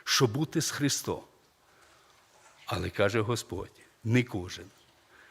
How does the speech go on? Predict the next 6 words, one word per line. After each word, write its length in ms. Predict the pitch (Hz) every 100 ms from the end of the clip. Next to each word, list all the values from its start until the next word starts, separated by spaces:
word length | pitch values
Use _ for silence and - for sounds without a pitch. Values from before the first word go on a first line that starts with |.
| -
хто 260 | - - 98
каже 360 | - 107 117 127
до 120 | 131
мене: 240 | 113 113
«Господи, 560 | 101 78 87 - 98 90
Господи». 440 | 82 80 - -